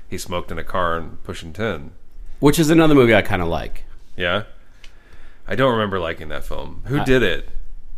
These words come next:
Speaker 2: Uh, somebody good. I
Speaker 1: The,
Speaker 2: believe it was
Speaker 1: the guy that did Toys?
Speaker 2: It might have been, no,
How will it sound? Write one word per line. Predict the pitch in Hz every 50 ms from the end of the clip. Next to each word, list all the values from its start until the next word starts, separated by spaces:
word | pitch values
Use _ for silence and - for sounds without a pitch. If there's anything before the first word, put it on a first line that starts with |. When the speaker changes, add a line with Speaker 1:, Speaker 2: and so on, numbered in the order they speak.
| - - - -
Speaker 2:
Uh, | 107 107 101 98 95 92 90 - - -
somebody | - - 139 120 110 101
good. | 87 - 90 82 71 - - - - - - - - - - - - - - - - - - - - - - - - - - - - - - - - - - - - - - - - -
I | 117
Speaker 1:
The, | 113
Speaker 2:
believe | 113 127 147 175 196 165
it |
was | 151 127 127 107
Speaker 1:
the | 107
guy | 110 107
that | 107 92
did | 101 92 -
Toys? | - 113 107 110 117 120 117 -
Speaker 2:
It | 127
might | 123 127 135 151
have | 165
been, | 147 147 143 -
no, | 117 117 110 -